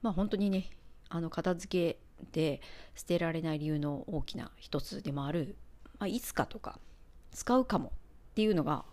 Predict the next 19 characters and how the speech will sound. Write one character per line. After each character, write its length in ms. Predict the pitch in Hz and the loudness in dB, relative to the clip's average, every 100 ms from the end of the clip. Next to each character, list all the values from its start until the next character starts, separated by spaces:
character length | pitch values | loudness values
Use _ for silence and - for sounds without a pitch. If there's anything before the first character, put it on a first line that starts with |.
| - - | -12 0
あ 80 | - | 2
っ 40 | |
た 120 | - | 2
ん 40 | 143 | -4
で 80 | |
す。 240 | - - - - - - - - - - - - - - - - - - - - - - - - - - - | -10 -10 -12 -12 -14 -16 -18 -18 -18 -18 -16 -16 -16 -20 -20 -18 -16 -14 -14 -16 -18 -18 -16 -14 -14 -8 0
な 80 | 254 | 2
ん 40 | |
か 60 | 160 | 2
ね、 120 | 151 | 2
そ 120 | 180 | 2
の 120 | 190 | 2
可 160 | 202 - | 2 2
能 240 | 214 226 | 4 2
性 300 | 214 - 208 | 2 4 4
を 80 | 202 | 2
感 240 | 190 190 | 2 0
じ 160 | 185 185 | 0 -4
て 340 | - 180 170 | 0 2 2